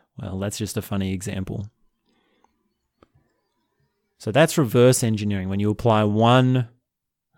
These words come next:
koan to all situations. And then you've got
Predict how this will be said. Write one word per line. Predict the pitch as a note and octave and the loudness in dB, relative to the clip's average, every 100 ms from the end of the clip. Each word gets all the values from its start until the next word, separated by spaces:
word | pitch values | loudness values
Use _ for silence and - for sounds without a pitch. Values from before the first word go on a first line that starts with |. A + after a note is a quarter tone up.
| - | -6
koan | A2+ G#2 G2 G2 G2 | 0 0 0 -2 -4
to | - G#2+ G2 - | -2 -2 -2 2
all | G#2+ G#2+ A2 G#2 G#2 | 4 6 6 4 0
situations. | - - - G#2 - - - - - - _ _ _ _ _ _ _ _ _ _ _ _ _ - | -8 -10 -10 -10 -8 -10 -10 -12 -16 -18 _ _ _ _ _ _ _ _ _ _ _ _ _ -14
And | - C3 | -2 4
then | F#3+ | 4
you've | A3 | 4
got | D#3+ D3 - | 4 2 0